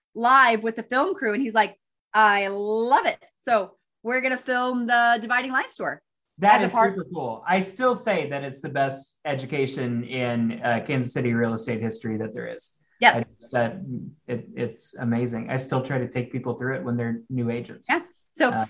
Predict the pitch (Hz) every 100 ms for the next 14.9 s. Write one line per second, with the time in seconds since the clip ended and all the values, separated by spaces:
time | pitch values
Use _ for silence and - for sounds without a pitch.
0 | - 294 262 349 453 415 - 466 175 170
1 | _ _ _ - 240 294 359 381 - 269
2 | 277 285 233 247 247 247 240 208 226 226
3 | 190 208 214 285 294 320 349 339 233 320
4 | 285 247 202 226 - 262 233 190 - _
5 | _ _ _ 269 269 269 - 262 254 233
6 | 233 180 - 131 120 196 240 277 269 226
7 | - _ _ _ _ 240 233 - - 285
8 | 370 415 330 294 285 - 269 277 320 -
9 | 262 254 269 233 233 240 247 247 254 247
10 | 240 233 214 214 233 247 240 233 233 247
11 | - _ _ - 208 208 208 208 202 196
12 | 180 220 220 196 233 240 277 240 233 240
13 | 226 233 226 220 220 254 294 302 226 226
14 | 226 226 214 214 214 214 190 262